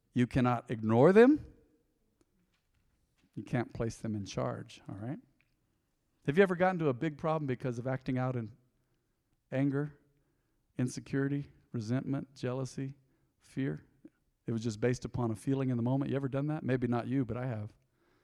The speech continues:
And it's, there's consequences, right? There's consequences sometimes. Say, "Man, I,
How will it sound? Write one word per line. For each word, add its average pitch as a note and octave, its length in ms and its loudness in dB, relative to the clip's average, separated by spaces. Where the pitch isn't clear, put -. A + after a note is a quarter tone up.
And A2 360 -2
it's, B2+ 360 -4
there's C3 180 2
consequences, A#2 720 -4
right? B2+ 220 -4
There's B2 120 -4
consequences B2+ 540 0
sometimes. A2 320 -6
Say, G#2+ 60 -10
"Man, A#2+ 220 0
I, A2 140 -4